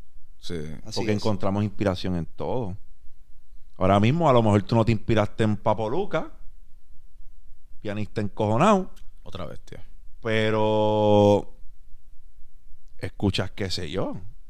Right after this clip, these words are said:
Speaker 3: escuchas Moonlight Sonata de Beethoven y dices, "Diablo, ese tipo estaba en,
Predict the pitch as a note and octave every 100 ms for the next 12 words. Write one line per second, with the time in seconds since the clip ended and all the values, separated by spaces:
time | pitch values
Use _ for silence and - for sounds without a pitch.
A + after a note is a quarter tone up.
0 | - - D#2+ G#2 F#2+ G2 F#2+ F#2 F2 D2
1 | - F#2 G2+ G2+ G2+ - G#2 F#2+ G2+ G2+
2 | G2 G2 F#2+ G#2+ A2 G2 F#2+ G2 F2+ F2+
3 | A2 G#2 F#2+ F#2+ G2+ - G#2+ C3 A#2+ G2